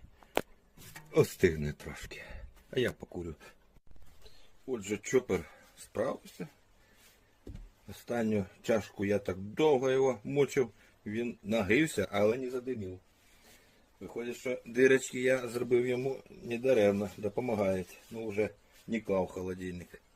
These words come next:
морозилку, верніше. Так, далі. Сюди перекладаємо, тому що нам потрібна велика кастрюля,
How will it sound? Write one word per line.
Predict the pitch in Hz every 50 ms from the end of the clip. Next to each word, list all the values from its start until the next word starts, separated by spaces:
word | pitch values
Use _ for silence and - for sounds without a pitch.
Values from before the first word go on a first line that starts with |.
| _ - - - - - -
морозилку, | 90 87 87 85 82 90 85 85 - - - - _ _
верніше. | - 87 87 85 82 - - - - - _ _ _ _ - - - - - _ _
Так, | - 127 113 92 - -
далі. | 92 127 156 135 95 82 - - _ _ _ _ _ _ _ _ - - - - - _ - _ _ _ - -
Сюди | - - 117 123 127 113
перекладаємо, | - - 98 101 - 101 98 104 123 139 139 127
тому | - - 107 107 110
що | 104 - 110
нам | 110 110 110 101
потрібна | 104 101 - 110 110 104 98 101 101
велика | 95 110 110 113 110 104 - 85
кастрюля, | - - 82 - - 120 135 147 151 143 139